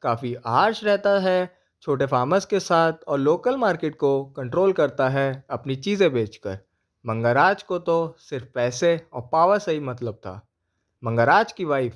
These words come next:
शांतनी बिल्कुल अपोजिट है मंगाराज के कैरेक्टर से। शांतनी सेल्फलेस है,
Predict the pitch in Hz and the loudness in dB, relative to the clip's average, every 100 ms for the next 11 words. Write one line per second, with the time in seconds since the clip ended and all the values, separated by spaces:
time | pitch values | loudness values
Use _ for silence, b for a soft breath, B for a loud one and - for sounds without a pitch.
0 | _ - 123 160 180 185 139 120 - _ | _ -6 -4 -4 -4 -6 -6 -10 -18 _
1 | _ 147 190 262 262 156 - 175 214 208 | _ -4 0 0 0 -4 2 2 2 0
2 | 160 160 156 139 135 143 151 175 214 - | 2 2 0 -8 -6 -2 2 2 -2 -6
3 | - 143 131 - 113 104 98 - _ _ | -6 -4 -6 -6 -10 -8 -14 -16 _ _
4 | _ - 131 165 202 214 208 202 _ - | _ -2 0 2 2 2 0 -4 _ -4
5 | 123 120 165 180 170 175 170 160 | -2 2 2 2 2 2 2 -2